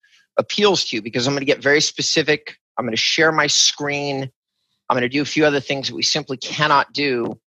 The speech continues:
when you're just listening to the podcast part. But today we're gonna, we're gonna cover two topics. So, so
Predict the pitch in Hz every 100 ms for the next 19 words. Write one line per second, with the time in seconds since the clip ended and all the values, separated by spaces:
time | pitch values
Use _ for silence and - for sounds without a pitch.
0 | _ _ _ - 127 123 113 117 139 139
1 | - 127 131 135 - 123 113 - 107 -
2 | 123 120 - 98 - - 95 90 _ _
3 | - - _ - 127 147 214 175 156 151
4 | 147 - _ 135 131 147 139 156 135 135
5 | - 196 - 143 147 - - - 120 117
6 | 117 117 - - - 127 113